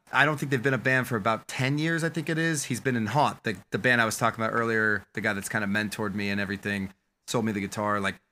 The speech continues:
they're, he's an incredible musician, but his original band was a horror band, which I found when I started the Night Stalker because I was like, "Oh, let me see if anybody else has this totally original idea, blending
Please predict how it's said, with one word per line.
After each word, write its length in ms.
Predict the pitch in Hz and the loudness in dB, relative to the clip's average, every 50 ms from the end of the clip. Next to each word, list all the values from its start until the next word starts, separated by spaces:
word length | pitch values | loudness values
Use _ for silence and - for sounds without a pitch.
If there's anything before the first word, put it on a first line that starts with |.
| _ _ _ _ _ _ _ _ _ _ - - | _ _ _ _ _ _ _ _ _ _ -4 0
they're, 320 | 147 139 139 135 131 135 - _ _ | 4 4 4 4 2 -2 -8 _ _
he's 160 | - 131 131 120 | -2 0 0 0
an 60 | 113 | 0
incredible 460 | 110 101 - - 160 151 139 135 131 | -2 -2 0 2 4 4 4 4 2
musician, 720 | 127 123 107 104 117 107 - - 110 104 104 101 95 92 - _ _ _ _ _ | 0 0 0 0 0 0 0 -2 -2 -2 -2 -2 -4 -6 -10 _ _ _ _ _
but 120 | - 117 - - | -6 -6 -6 -2
his 240 | 170 131 147 147 131 | 0 0 2 4 4
original 400 | 131 120 135 175 165 147 156 143 | 4 4 4 2 2 2 0 0
band 320 | 117 113 151 156 147 135 123 | 2 4 4 4 4 4 2
was 140 | 120 104 | 0 0
a 80 | 110 107 | 0 -2
horror 440 | - - 143 170 175 147 117 101 95 | 0 2 2 4 4 4 4 2 0
band, 380 | - - 101 98 95 95 95 95 | 0 0 0 0 0 0 -2 -4
which 140 | 107 - - | -2 2 2
I 80 | 120 | 2
found 420 | 113 - - 170 175 175 165 151 139 | 2 2 2 4 4 4 4 2 2
when 80 | 131 | 2
I 60 | 127 | 0
started 420 | 120 - - - 139 139 131 117 101 | 0 0 0 2 2 2 2 0 -2
the 60 | 110 | -2
Night 240 | 113 123 135 135 135 | 0 2 2 2 0
Stalker 360 | - - 117 104 104 - 123 | 0 0 0 0 0 0 -2
because 200 | 107 120 104 117 | -4 -2 -2 0
I 40 | 135 | 0
was 100 | 135 131 | 0 0
like, 160 | 151 170 165 | 0 -2 0
"Oh, 80 | - 214 | 0 -2
let 100 | 208 202 | 0 0
me 60 | 196 | 0
see 140 | 190 - 208 | 0 0 -2
if 60 | 202 190 | -2 -2
anybody 320 | 196 196 180 196 190 196 | -2 -2 -2 -2 -2 0
else 160 | 196 190 185 - | 0 0 0 0
has 220 | 196 190 185 185 | 0 0 0 0
this 200 | - 185 151 - - | -2 -4 -4 -4 -6
totally 540 | - - - 175 170 160 170 175 175 180 175 | -4 0 2 2 2 2 0 -2 -2 -2 -2
original 460 | 175 170 175 175 165 135 180 175 165 170 | 0 0 0 0 0 0 -4 -4 -4 -4
idea, 500 | 170 170 160 160 190 196 190 151 123 113 - | -4 -4 -4 -4 -4 -2 -2 -2 -4 -6 -8
blending 460 | - 117 123 127 127 131 120 117 113 | -10 -8 -8 -6 -6 -6 -6 -8 -8